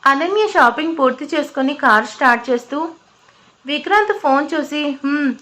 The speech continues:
ఏమొచ్చిందా అవసరం నాతో?" అని ఫోన్ లిఫ్ట్ చేసింది. విక్కీ గొడవ పడుతున్నట్టు, "హేయ్, ఎక్కడికి వెళ్ళావు? మా ఇంట్లో లేవు, మీ ఇంట్లో లేవు, ఆఫీస్ నుండి ఎప్పుడో బయటకు వచ్చేసావు,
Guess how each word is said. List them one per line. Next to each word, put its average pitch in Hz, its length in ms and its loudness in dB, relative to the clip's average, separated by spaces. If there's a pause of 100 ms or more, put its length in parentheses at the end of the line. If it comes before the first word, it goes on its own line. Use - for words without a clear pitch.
(180)
ఏమొచ్చిందా 277 680 2
అవసరం 302 420 0
నాతో?" 254 400 2 (600)
అని 247 240 2
ఫోన్ 262 320 2
లిఫ్ట్ 285 220 -4
చేసింది. 254 460 -4 (1040)
విక్కీ 285 440 -2
గొడవ 269 240 6
పడుతున్నట్టు, 294 840 0 (100)
"హేయ్, 277 300 -2 (360)
ఎక్కడికి 285 360 -2
వెళ్ళావు? 330 380 2 (680)
మా 247 180 4
ఇంట్లో 311 320 2
లేవు, 277 500 2 (240)
మీ 311 120 -2
ఇంట్లో 339 360 2
లేవు, 247 440 2 (680)
ఆఫీస్ 269 420 2
నుండి 285 200 0
ఎప్పుడో 330 380 2
బయటకు 277 380 2
వచ్చేసావు, 254 480 -4